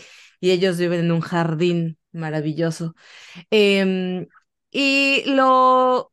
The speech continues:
eh, chistoso, con, bueno, eso, eh, obviamente habla, eh, de, de la visión, de la visión europea, eh, de la Unión Europea, de los, de los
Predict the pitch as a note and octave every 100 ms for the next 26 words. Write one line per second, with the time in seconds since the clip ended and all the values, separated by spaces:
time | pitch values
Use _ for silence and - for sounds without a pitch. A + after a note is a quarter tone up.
0 | _ - A3+ G#3+ A#3 A3 D4 C#4 C4+ B3
1 | F#3 G3+ F#3+ F3 D#3+ A#2 E3+ G#3 G#3 E3+
2 | - G#2+ F3 E3+ F#3 F#3 F#3+ F3+ E3+ F3+
3 | D#3 D#3 E3+ E3 B2 D#3+ D#3 D3+ D3+ -
4 | D#3+ D3 D3+ D#3+ - A3 A3 G#3 G3+ E3+
5 | D#3+ D#3 - F#3 F#3 E3 D3+ E3 D#3+ D#3+
6 | - _ _ _ _ - F3+ F3+ F#3 G3+
7 | B3+ G#3 E3+ F#3 F3+ E3+ D#3 D#3+ D#3+ D3+
8 | C#3+ D#3 - -